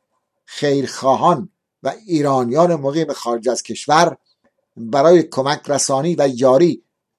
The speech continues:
به هزاران تن از ایزدی‌ها که ریشه ایرانی دارند در مقابل هجوم بیرحمانهٔ گروه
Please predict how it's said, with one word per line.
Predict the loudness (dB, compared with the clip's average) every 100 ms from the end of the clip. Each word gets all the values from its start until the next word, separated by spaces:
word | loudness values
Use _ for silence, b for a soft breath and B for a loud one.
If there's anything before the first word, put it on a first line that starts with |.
| _ -4
به | 4 6 6 4 -2
هزاران | -2 4 4 6 4 4
تن | 2 0
از | 0 -2 -8
ایزدی‌ها | -4 0 0 0 4 4 2 _ _ _ _ _ _
که | -6
ریشه | -4 -4 -4 -2 -2 -2 _
ایرانی | -8 -2 0 0 -2
دارند | -2 -2 -2 -4 -12 _ _ _ _ _ -4
در | -2 -2
مقابل | -2 0 4 4 2 0
هجوم | -2 2 2 2
بیرحمانهٔ | 0 0 0 -2 -4 -2 -2 -2 -4 _ _ -10 -2
گروه | 2 4 4 0